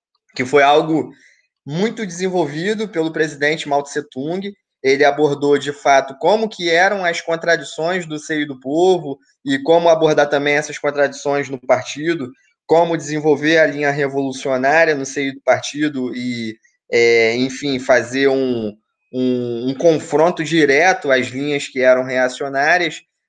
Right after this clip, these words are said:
mas, é, de fato,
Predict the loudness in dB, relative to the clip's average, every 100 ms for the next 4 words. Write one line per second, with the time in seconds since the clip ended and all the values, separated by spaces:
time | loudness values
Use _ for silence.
0 | -6 2 4 4 4 2 0 -6 -8 -10
1 | -10 -4 0 2 0 0 -4 0 4 4
2 | 2 -2 0 2 4 2 0